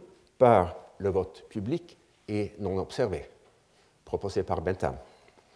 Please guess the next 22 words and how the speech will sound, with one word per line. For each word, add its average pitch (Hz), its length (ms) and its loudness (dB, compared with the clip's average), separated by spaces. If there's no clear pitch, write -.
Il 160 120 0
est 160 60 2
plus 233 260 -6
difficile 180 360 -4
de 147 80 6
réduire, 127 580 4
par 123 180 10
des 110 120 4
moyens 104 420 4
institutionnels 85 720 -2
du 76 100 -4
moins, 120 300 2
le 131 140 8
risque 170 320 4
du 139 120 -4
conformisme 135 640 -4
des 117 200 0
opinions. 82 420 -2
Par 208 160 6
conformisme, 170 600 2
j'entends 131 380 4
ici 78 340 -2